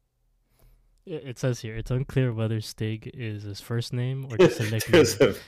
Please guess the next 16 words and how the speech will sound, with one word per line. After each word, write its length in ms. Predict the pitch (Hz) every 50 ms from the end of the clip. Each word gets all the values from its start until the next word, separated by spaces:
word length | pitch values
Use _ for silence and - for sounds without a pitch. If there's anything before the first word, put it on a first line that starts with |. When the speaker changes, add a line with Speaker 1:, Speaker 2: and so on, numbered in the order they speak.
| - _ _ _ -
Speaker 1:
If 180 | 127 117 - -
it 160 | 123 135 - -
Speaker 2:
there's 320 | - 120 98 - - - - _ _ _ _ _ _ - -
writing 320 | 104 92 87 98 113 113
about 320 | 117 110 110 113 117 123 131
it. 160 | 127 - - - - _ _ - _ _ _ _ _ _ _ _ _ _ _ _ _ _ _ _ _ _ _ _ _ _ _ _ -
Speaker 1:
if 180 | 147 131 117 120
it's 220 | 131 123 - -
his 200 | - 123 110 -
first, 300 | - - 123 131 131 - 131
real 220 | 117 120 127 131
first 360 | - - 135 131 131 - -
name, 260 | 120 120 127 143 139
it 160 | 143 131 120 110
may 200 | 110 113 117 113
be 380 | 113 120 117 120 120 120 117